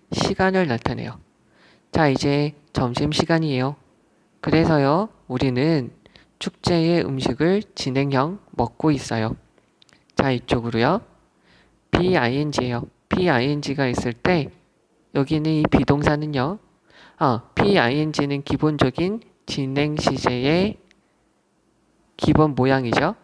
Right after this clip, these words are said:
근데 여기서 비동사는 시제, 시제를 나타내요. 그리고 주어의 수를 나타내죠. 진행 시제일 때는 과거 진행은 어떻게 되냐면 was, 단수면,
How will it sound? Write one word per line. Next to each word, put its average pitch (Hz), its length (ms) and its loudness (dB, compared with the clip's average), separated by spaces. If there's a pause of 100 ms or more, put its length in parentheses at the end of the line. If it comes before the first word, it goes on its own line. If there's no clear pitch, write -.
(140)
근데 143 200 -6
여기서 131 280 0
비동사는 139 840 -2 (540)
시제, 196 360 -2 (1040)
시제를 202 500 0
나타내요. 110 540 -4 (180)
그리고 175 500 -4 (920)
주어의 143 760 0 (120)
수를 202 420 0
나타내죠. 117 560 -2 (800)
진행 185 340 0
시제일 170 420 0
때는 151 460 -2
과거 151 600 0
진행은 139 460 -2
어떻게 120 240 -4
되냐면 127 500 -2 (320)
was, 131 480 2 (140)
단수면, 131 720 -4